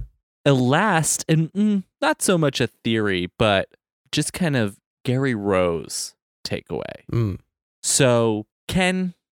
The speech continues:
Speaker 1: didn't really like Gary Rowe. Uh, one, because he was not really giving them anything.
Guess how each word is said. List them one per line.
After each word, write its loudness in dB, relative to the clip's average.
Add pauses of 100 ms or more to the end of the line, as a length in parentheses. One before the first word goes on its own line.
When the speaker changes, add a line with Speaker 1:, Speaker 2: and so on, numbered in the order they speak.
(140)
Speaker 1:
didn't 2
really 2
like -4
Gary -2
Rowe. -10 (340)
Uh, 0
one, -2
because -2 (400)
he 0
was -2 (340)
not 2
really 0
giving -2
them -6
anything. -12